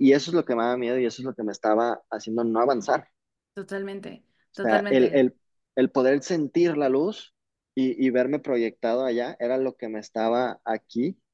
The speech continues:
Speaker 1: más el no integrar mi infancia.
Speaker 2: Sí, totalmente. Y eso, bueno, nosotros le llamamos muerte de ego,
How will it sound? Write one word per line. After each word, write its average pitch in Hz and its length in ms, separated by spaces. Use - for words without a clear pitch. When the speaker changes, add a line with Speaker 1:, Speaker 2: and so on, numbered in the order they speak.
Speaker 1:
más 143 560
el 120 260
no 123 500
integrar 123 720
mi 120 540
infancia. 117 560
Speaker 2:
Sí, 247 180
totalmente. 233 520
Y 214 120
eso, 233 220
bueno, 208 200
nosotros 214 340
le 208 100
llamamos 185 440
muerte 185 320
de 170 140
ego, 165 340